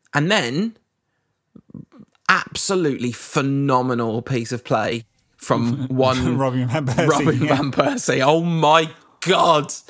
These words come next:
Speaker 1: He
Speaker 2: I'd
Speaker 1: was
Speaker 2: completely
Speaker 1: so
Speaker 2: forgotten about
Speaker 1: good.
Speaker 2: this one,
Speaker 1: Me
Speaker 2: but
Speaker 1: too.
Speaker 2: yeah.
Speaker 1: Hundred percent.
Speaker 2: I mean, for, what's he doing out on the left wing for a start?
Speaker 1: It's just, he's allowed to go anywhere he likes. So Van Persie picks it up on the left wing, cuts inside, cuts back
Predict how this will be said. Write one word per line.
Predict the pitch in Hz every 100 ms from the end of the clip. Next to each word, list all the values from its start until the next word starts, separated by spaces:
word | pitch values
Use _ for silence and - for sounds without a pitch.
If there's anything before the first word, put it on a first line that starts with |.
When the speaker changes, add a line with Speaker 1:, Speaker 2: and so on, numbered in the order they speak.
| - - -
Speaker 1:
He | -
Speaker 2:
I'd | 147
Speaker 1:
was | 135
Speaker 2:
completely | 180 170 156
Speaker 1:
so | 127 -
Speaker 2:
forgotten | 139 139
about | 117 120
Speaker 1:
good. | 120
Speaker 2:
this | 127 -
one, | 107 92 104
Speaker 1:
Me | 127
Speaker 2:
but | 110
Speaker 1:
too. | 117 110
Speaker 2:
yeah. | 120 120 113
Speaker 1:
Hundred | - 135 -
percent. | 131 - 110 101 _ -
Speaker 2:
I | 147
mean, | 165 131
for, | - 185 147 117
what's | 147 208 202
he | 185
doing | 196 196
out | 185
on | 147
the | 147
left | 156 127
wing | 160 185 123
for | - 120
a |
start? | 104 - 113 85 - - - - 160 160 - - _ - _ _ _ -
Speaker 1:
It's | - -
just, | - -
he's | 139
allowed | 123 127 -
to |
go | -
anywhere | 123 113 113
he |
likes. | 131 113 - - _ _ _ _
So | - 160
Van | 175
Persie | 175 185 156
picks | 139 -
it | -
up | 139
on | 135
the |
left | 131 127 127
wing, | 120 117 110 _ _
cuts | - 175 -
inside, | 131 123 131 127 110 113 - _ _ _ -
cuts | - -
back | 123 104 147 120 120